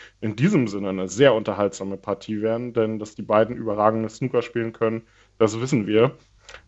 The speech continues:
Ronnie O'Sullivan sowieso im Crucible ja immer, ähm, eine Nummer für sich. Und wenn Hossein Wafai das auf den Tisch bringt, was er in der zweiten Session unter anderem gegen Ding Junhui gezeigt hat, dann wird das ein unfassbar gutes Match.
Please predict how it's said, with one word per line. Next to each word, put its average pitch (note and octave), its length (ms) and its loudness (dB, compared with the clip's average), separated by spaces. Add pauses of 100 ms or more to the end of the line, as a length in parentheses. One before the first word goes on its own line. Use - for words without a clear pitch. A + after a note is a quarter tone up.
Ronnie A2+ 160 4
O'Sullivan A#2 420 2
sowieso A2+ 480 -14
im A#2 140 -10
Crucible A#2+ 480 -2
ja G#2+ 80 6
immer, A2+ 460 -2 (260)
ähm, G#2 880 -2
eine A#2 80 -6
Nummer A#2 300 -4
für A2+ 160 -4
sich. A2+ 320 -6
Und G2+ 320 -8
wenn G2+ 160 -6
Hossein A2 280 -2
Wafai A2 360 2
das A2+ 320 -2
auf A#2 100 -8
den A2+ 120 -4
Tisch - 260 -8
bringt, G#2+ 320 -6
was G2 140 -2
er G2 60 -2
in F2 60 -6
der G2 80 -2
zweiten G#2+ 320 2
Session G#2+ 320 -6
unter - 220 -4
anderem G2+ 400 -4
gegen G2+ 240 -6
Ding G#2+ 160 -6
Junhui A2 320 -6
gezeigt A#2 420 -4
hat, G#2+ 240 -4 (640)
dann A2 520 2
wird B2+ 220 -2
das A2 260 4
ein G#2+ 180 -4
unfassbar A2+ 580 -2
gutes G2+ 280 -12
Match. - 280 -12